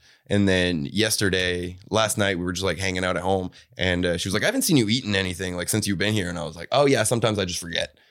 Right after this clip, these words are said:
And she's like, "I'm about to cook supper. I'm cooking you food." I was like, "Oh, you don't have to do that." She's like, "I'm doing that." And I was like, "I love you." <laughs> Shit.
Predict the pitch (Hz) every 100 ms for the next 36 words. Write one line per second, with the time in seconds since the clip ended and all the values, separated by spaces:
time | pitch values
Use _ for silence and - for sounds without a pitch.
0 | _ - 98 104 - 120 156 151 131 131
1 | - 117 107 87 85 104 101 90 107 98
2 | 95 104 131 117 113 98 98 104 104 101
3 | 90 87 - _ _ - 127 120 107 101
4 | 87 85 - 85 78 73 - _ - -
5 | _ - - - 98 101 113 123 - -
6 | - _ - - 101 -